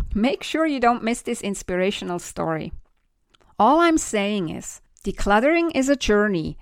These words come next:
not an event. And the sooner you start your journey, the sooner you are on your way and your life transforms to the better.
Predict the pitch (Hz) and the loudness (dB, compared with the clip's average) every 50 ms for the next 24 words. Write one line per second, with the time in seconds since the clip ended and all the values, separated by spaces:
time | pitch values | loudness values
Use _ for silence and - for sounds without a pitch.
0 | - - 180 175 180 196 202 202 196 196 190 165 175 160 151 147 143 - - - | -14 -8 -2 0 0 2 2 2 2 2 2 2 2 0 0 -4 -8 -12 -16 -20
1 | - _ _ _ _ - 190 190 - 190 185 - - 254 294 370 392 392 294 220 | -20 _ _ _ _ -2 -2 0 0 0 -2 0 4 6 6 6 8 6 4 4
2 | 175 180 180 - - - 180 175 165 - 185 185 175 180 190 208 220 233 247 269 | 4 2 0 0 -2 0 0 0 0 0 -2 -2 0 0 0 2 2 0 0 -2
3 | 302 381 381 - _ - - - - - _ - 214 208 - - 233 240 254 269 | -2 -4 -6 -12 _ -20 -20 -20 -20 -12 _ 0 0 2 2 -2 -2 0 0 2
4 | 277 294 311 311 330 330 - _ _ - 196 214 220 220 214 208 - - 196 202 | 2 2 2 0 0 -4 -8 _ _ 0 4 6 8 8 8 6 6 4 2 2
5 | 220 247 277 285 247 214 202 190 190 185 185 190 202 - - - - 202 202 196 | 2 2 2 2 4 4 4 4 6 4 4 2 0 -2 -6 -4 0 2 4 4
6 | 190 196 185 175 175 165 165 180 214 - - - 226 226 220 - - - 180 175 | 6 4 4 4 4 4 4 2 2 -2 -2 -4 -4 -4 0 -2 0 2 2 2
7 | 170 170 170 175 175 - - - - _ _ _ _ _ _ _ _ - 202 180 | 4 2 2 0 -2 -4 -6 -8 -10 _ _ _ _ _ _ _ _ -6 -4 -4
8 | 175 175 175 196 156 - - - - 160 | -4 -4 -6 -8 -10 -10 -10 -12 -12 -12